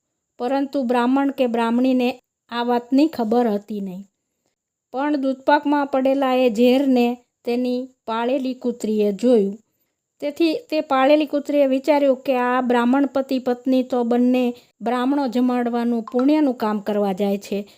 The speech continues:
પરંતુ આવો ઝેરી ખોરાક કે ઝેરી દૂધપાક પીવાથી કે ખાવાથી તે બ્રાહ્મણોના જીવ હરી લેશે, તો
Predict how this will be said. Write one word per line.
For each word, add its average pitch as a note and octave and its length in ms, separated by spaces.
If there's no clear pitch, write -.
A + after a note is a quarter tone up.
પરંતુ B3 600
આવો A#3 400
ઝેરી A#3 420
ખોરાક A3+ 580
કે A3 140
ઝેરી A3 360
દૂધપાક A#3+ 520
પીવાથી A#3 500
કે A3+ 160
ખાવાથી A3+ 680
તે B3 100
બ્રાહ્મણોના B3+ 680
જીવ A#3+ 360
હરી G#3+ 240
લેશે, F3+ 480
તો B3+ 200